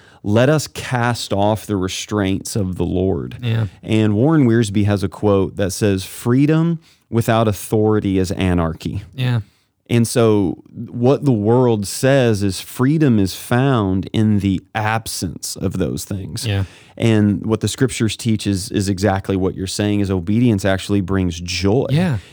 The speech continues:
Speaker 1: Um,
Speaker 2: Yeah.
Speaker 1: it's
Speaker 2: Proverbs reflects Psalm two when it says that with-, without vision, without direction, people, one translation says perish, but one says cast off restraint.
Speaker 1: Yeah.
Speaker 2: And that same, and the restraint is just that,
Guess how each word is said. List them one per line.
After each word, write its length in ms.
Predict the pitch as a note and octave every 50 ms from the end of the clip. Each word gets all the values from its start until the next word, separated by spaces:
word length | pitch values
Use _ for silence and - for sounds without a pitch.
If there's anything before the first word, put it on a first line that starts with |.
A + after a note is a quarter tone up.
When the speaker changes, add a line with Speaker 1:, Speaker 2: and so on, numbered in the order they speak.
| - -
Speaker 1:
Um, 240 | - A2 A2 G#2+ G2+
Speaker 2:
Yeah. 80 | G2 B2+
Speaker 1:
it's 180 | G#2+ - -
Speaker 2:
Proverbs 400 | - E3+ F#3 F#3 G3+ D#3+ A#2 A2+
reflects 360 | A#2 G#2+ - - A2+ G#2+ - -
Psalm 280 | - A#2+ G#2+ G2+ G2+
two 300 | - - G#2+ G2+ G2+ G2+
when 100 | G2+ G2+
it 100 | G2+ G2+
says 260 | - - A#2 G#2+ G#2
that 60 | A2 A2+
with-, 140 | A2 - -
without 420 | B2 B2 G#2+ - B2 B2+ B2+ B2+ A2
vision, 420 | F#2 A#2+ A#2+ D3+ C3+ C3 G#2+ G2+
without 300 | G2+ G2 - A#2+ A#2 -
direction, 500 | - G#2 G2 G2 A#2+ D3 - - A2 G2+
people, 400 | - A#2+ A#2+ A2 A#2 G#2+ G#2 - - - - - - - _ _
one 160 | - C#3+ F3
translation 460 | E3 - D3 C3 A#2 B2 A#2 - B2+
says 180 | - - A2+ -
perish, 460 | - - - - B2+ C3 A#2 G#2+ - -
but 80 | -
one 140 | - A#2+ A2+
says 160 | - A#2 G2+
cast 340 | - - A2+ G#2+ F#2 - -
off 180 | G#2 F#2+ F#2+ -
restraint. 420 | - - - - A#2 A#2+ B2 G#2
Speaker 1:
Yeah. 80 | G#2+ A2 A#2 A#2 A2
Speaker 2:
And 60 | G#2
that 20 | F2+
same, 220 | - A#2+ A#2 A2 - -
and 200 | A#2 A2 G#2+ G#2+ - - - - - -
the 80 | -
restraint 440 | C3 B2+ - - - C3 C3+ C#3+ C3+
is 100 | A#2+ G#2
just 200 | - C3 G#2+ -
that, 200 | A#2 A2+ G#2+ -